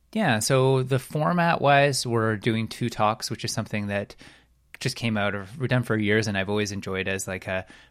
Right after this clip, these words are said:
you know, gets more people out, but then also puts less pressure on each speaker.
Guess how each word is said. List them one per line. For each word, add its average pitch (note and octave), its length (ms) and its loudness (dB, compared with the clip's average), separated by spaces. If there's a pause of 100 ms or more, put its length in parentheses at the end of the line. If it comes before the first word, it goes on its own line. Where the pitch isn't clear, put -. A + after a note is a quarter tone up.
(260)
you D#3+ 120 2
know, A#2+ 160 4
gets C#3 260 2
more D3+ 140 2
people C3+ 260 0
out, A#2+ 180 6
but A2 120 -2
then A2 120 0
also G#2+ 240 -2
puts - 200 -4
less G#2+ 160 -2
pressure G#2+ 360 -2
on G2+ 200 -4
each F#2+ 180 -8
speaker. A2+ 420 -8